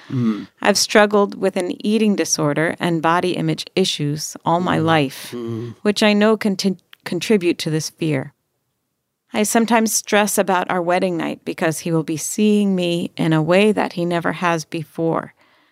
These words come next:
Speaker 2: And I wonder if my naked body will be pleasing and beautiful to him.
Speaker 1: Mm.
Speaker 2: I have thoughts of doubt, like, will there be twinges of disappointment in him when the clothes that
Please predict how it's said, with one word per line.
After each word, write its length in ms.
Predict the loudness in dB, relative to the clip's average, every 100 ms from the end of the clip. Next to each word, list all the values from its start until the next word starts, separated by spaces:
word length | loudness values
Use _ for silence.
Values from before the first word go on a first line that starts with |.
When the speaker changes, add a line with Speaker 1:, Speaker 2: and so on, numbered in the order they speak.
| _ _ _
Speaker 2:
And 160 | -6 0
I 160 | 2
wonder 380 | 2 2 2 2
if 200 | 0 -2
my 160 | -4 -2
naked 380 | 0 0 -2 -2
body 300 | 0 0 0
will 200 | -2 -2
be 160 | -2
pleasing 600 | -6 -8 -2 0 0 -2
and 140 | -2 -4
beautiful 480 | -2 0 -2 -6 -8
to 180 | -6
him. 360 | -4 -4 -6 -8 _ _
Speaker 1:
Mm. 540 | -10 -8 -4 -4 -4 -2
Speaker 2:
I 80 | 2
have 140 | 2
thoughts 360 | 4 2 2 0
of 200 | -4 0
doubt, 400 | 2 2 0 -4 -10
like, 360 | -8 -8 -10 _ _ _ _ _
will 120 | -6
there 160 | 0 0
be 180 | 0 -4
twinges 480 | -2 0 2 2 0
of 140 | 0
disappointment 760 | 0 0 -4 0 -2 0 0
in 120 | 0 0
him 320 | 2 2 2
when 180 | 4 4
the 100 | 2
clothes 480 | 0 2 4 4
that 300 | 2 -2 -2